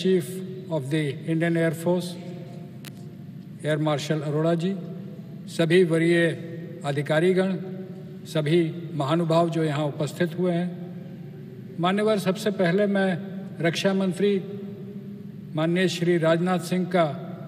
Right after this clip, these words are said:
अपनी ओर से, अपने मंत्रालय की ओर से हार्दिक आभार और धन्यवाद व्यक्त करना चाहूँगा कि आपने माननीय राष्ट्रपति महोदय की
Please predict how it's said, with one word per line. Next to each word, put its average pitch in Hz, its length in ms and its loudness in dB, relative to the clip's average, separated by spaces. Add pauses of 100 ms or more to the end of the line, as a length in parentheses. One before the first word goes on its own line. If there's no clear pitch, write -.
(300)
अपनी 180 320 2
ओर 185 200 6
से, 190 260 2 (580)
अपने 170 260 0
मंत्रालय 160 540 4
की 190 160 2
ओर 175 200 4
से 180 220 2 (580)
हार्दिक 170 440 4
आभार 156 420 4 (420)
और 160 120 4
धन्यवाद 170 480 2 (140)
व्यक्त 151 260 -4
करना 165 260 2
चाहूँगा 185 500 2 (880)
कि 165 100 0
आपने 156 560 0 (440)
माननीय 170 400 4
राष्ट्रपति 165 480 2
महोदय 160 400 2
की 170 240 2